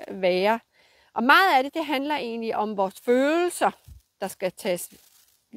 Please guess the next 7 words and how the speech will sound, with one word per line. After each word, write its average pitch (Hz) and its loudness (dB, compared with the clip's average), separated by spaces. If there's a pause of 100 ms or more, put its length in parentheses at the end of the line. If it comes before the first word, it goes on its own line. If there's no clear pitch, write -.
(160)
væk. 202 -2
Altså, 196 0 (420)
de 247 -2
her 247 6
følelser, 262 0
vi 202 -8
har, 196 0